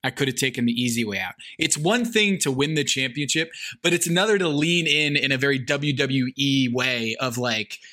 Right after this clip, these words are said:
"I'm, I'm team N W O, and over there is this other," like, the fact that he became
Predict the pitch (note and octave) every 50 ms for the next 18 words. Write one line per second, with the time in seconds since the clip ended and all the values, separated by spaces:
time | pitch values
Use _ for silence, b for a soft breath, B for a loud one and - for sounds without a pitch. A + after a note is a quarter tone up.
0 | B B B B B _ _ _ - D#3+ F3 F3+ F3+ F#3 F#3 F3+ F3 E3+ - -
1 | C#3+ D#3 E3+ D#3+ - - F#3+ F3+ F3 E3+ E3 D3+ D#3+ D#3+ D3+ D#3 D3 D3+ D3+ D3
2 | C#3 C3+ C3+ C3+ C3+ B2+ B2 A#2+ A#2 A2+ A2+ - - C#3 C#3 C3 C#3+ - E3+ E3
3 | D3+ D#3 D#3 C#3 C#3+ D3 D3 D3 C#3+ C#3+ C#3+ C#3+ D3 C#3+ C#3 A#2+ C3 C#3 C3 -
4 | - D#3 D3+ D3+ D#3 D3+ C#3+ C#3+ C#3 C3+ A#2+ B B B B B _ _ _ -
5 | E3 - - A#3 A3 A3 G#3+ - G3 F3+ D#3+ C3 F3 F3 C#3 E3+ D#3+ C3 - -
6 | F3 F3 E3+ E3 E3 D#3 D#3 D3+ C#3+ C3